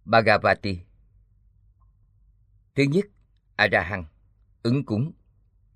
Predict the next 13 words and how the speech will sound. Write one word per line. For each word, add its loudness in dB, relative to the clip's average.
Đức 0
Thế 2
Tôn 2
hiệu -4
Arahant. 0
Bởi 6
Ngài 2
đã 2
xa 2
lìa -2
các -4
tội -4
lỗi, -6